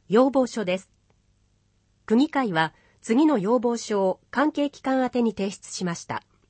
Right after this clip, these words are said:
固定資産税及び都市計画税の軽減措置等の継続を求める要望書。長期化する新型コロナウイルス感染症の影響に加え、不安定な国際情勢に起因する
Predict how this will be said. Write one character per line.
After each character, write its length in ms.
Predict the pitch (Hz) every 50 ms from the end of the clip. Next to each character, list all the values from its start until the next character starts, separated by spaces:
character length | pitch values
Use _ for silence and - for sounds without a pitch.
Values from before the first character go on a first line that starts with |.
| _ _ _ _ _ _ _ _ _ _ _ _ _ _ _ _ _ _ -
固 160 | 214 214 214
定 180 | 302 302 311
資 80 | 285 -
産 260 | - 302 285 277 233
税 380 | 160 175 170 165 156 147 147 - _ _ _ -
及 240 | 165 185 190 185 165
び 220 | 165 170 165 - _ _ _ _
都 120 | - 196
市 200 | - - 311 302 294
計 180 | - 302 302
画 260 | 285 - 294 - 294 233
税 180 | 240 220 202
の 160 | 165 143 147
軽 280 | 139 - 233 285 302 285
減 160 | 294 294 294
措 140 | 285 - 294
置 200 | 285 - - -
等 180 | - 262 262 233
の 140 | 190 151
継 220 | 139 - 196 233 262
続 260 | 269 277 - - 269
を 100 | 269 254
求 260 | 247 254 - - 262
め 120 | 247 247 190
る 80 | 127 127
要 180 | 151 151 156
望 180 | 151 165 151 139
書。 260 | - - 117 113 - _ _ _ _ _ _ _ _ _ _ _ _ _ _ _ _ _ _ _ _ _ _ _ _ _ _ _ _ _ _
長 220 | - 254 269 285
期 120 | 277 - -
化 140 | - 269 254
す 160 | - - 220
る 100 | 226 226
新 260 | - - 262 294 294
型 240 | 294 302 - 302 294
コ 120 | - 285
ロ 100 | 294 285
ナ 140 | 277 285 285
ウ 80 | 285 285
イ 80 | 277
ル 60 | 240 220
ス 100 | - -
感 200 | - 208 220 226
染 180 | - 247 226 220
症 200 | - 233 220 214
の 100 | 214 208
影 160 | 208 208 202
響 180 | - - 202 196
に 140 | 202 196 190
加 300 | - 185 180 180 175 170
え、 180 | 156 160 - _ _ _ _ _ _ _ _ _ _
不 160 | - 208 269
安 120 | 339 320
定 240 | - _ 262 247 233
な 160 | 202 165 135
国 220 | - - 147 - -
際 200 | - 294 285 262
情 140 | 294 294
勢 220 | 277 - 254 240 233
に 120 | 220 208
起 140 | - - 208
因 160 | 214 220 214
す 180 | - - - 190
る 200 | 175 175 -